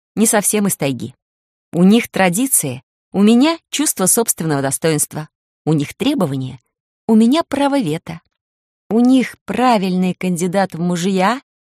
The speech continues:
у меня Анна". "А что?" Поставив локоть на стол и устроив подбородок в ладошки, я раздражённо фыркнула. Кирилл,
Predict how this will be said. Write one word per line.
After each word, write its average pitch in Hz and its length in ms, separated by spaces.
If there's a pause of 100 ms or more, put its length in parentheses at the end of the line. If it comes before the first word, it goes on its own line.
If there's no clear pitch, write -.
(140)
у 214 140
меня 202 480 (640)
Анна". 131 540 (420)
"А 269 120
что?" 277 540 (680)
Поставив 185 540
локоть 190 340
на 165 120
стол 233 360 (240)
и 214 80
устроив 285 420
подбородок 196 600
в 165 40
ладошки, 202 560 (260)
я 277 140
раздражённо 240 560
фыркнула. 143 600 (500)
Кирилл, 208 440